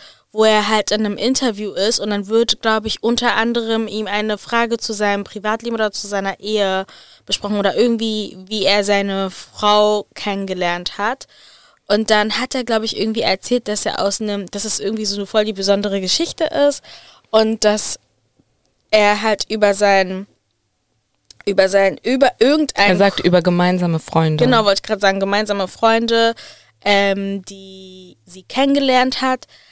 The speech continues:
Speaker 1: Das Problem ist halt dabei, er sagt, dass sie, dass er sie mit siebzehn kennengelernt hat.
Speaker 2: Er war zu dem Zeitpunkt sechsunddreißig.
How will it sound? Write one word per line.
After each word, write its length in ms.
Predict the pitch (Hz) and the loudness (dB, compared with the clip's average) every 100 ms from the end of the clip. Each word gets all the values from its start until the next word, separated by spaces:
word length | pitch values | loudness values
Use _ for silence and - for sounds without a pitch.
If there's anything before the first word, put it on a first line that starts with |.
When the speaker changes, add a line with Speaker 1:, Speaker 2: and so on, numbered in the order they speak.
| _ _ | _ _
Speaker 1:
Das 180 | 190 | -2
Problem 480 | - 196 196 226 262 | -2 -4 0 2 2
ist 160 | 262 - | 2 2
halt 220 | 247 233 | 0 0
dabei, 240 | 220 208 | -2 2
er 200 | 196 180 | 2 2
sagt, 300 | 196 196 196 | 2 -2 -4
dass 180 | 196 190 | -12 -14
sie, 460 | - 202 180 160 - | -18 -12 -12 -12 -12
dass 160 | - 190 | -2 0
er 100 | 202 | 0
sie 160 | 185 190 | -2 -4
mit 220 | 190 175 | -6 -6
siebzehn 400 | 233 254 - 294 | -6 -4 -2 -2
kennengelernt 720 | 285 285 285 277 285 285 277 | 0 0 0 2 0 0 -4
hat. 300 | - - - - - - - | -6 -8 -12 -20 -16 -6 0
Speaker 2:
Er 80 | |
war 80 | 175 | 0
zu 140 | - 175 | 2 -2
dem 100 | 165 | 0
Zeitpunkt 420 | - 170 165 156 | -2 -2 -2 -2
sechsunddreißig. 1080 | 156 - 180 175 170 165 - 220 311 - | -2 -2 -4 -2 -2 -2 0 -2 -2 -8